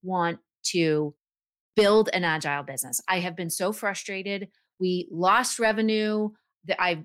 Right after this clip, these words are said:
I've been confused with all the loans and everything that they have out there. Um, I really want to take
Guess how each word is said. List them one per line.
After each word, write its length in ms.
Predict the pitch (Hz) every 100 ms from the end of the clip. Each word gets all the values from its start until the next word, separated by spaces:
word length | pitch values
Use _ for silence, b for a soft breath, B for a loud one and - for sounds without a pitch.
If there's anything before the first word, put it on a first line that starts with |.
| - -
I've 220 | 165 151
been 160 | 156
confused 560 | - 147 - 226 233 208
with 100 | 175
all 140 | 151
the 60 | 143
loans 640 | 151 226 330 262 226 208 190
and 100 | 196
everything 360 | 208 214 202
that 120 | 180
they 100 | 170
have 340 | 165 - 262 254
out 180 | 226 226
there. 300 | 214 208 b b b b 165
Um, 240 | 165 160 -
I 60 | 185 170 214
really 440 | 254 254 247 247
want 340 | 180 190 170 - -
to 180 | 190
take 240 | 170 170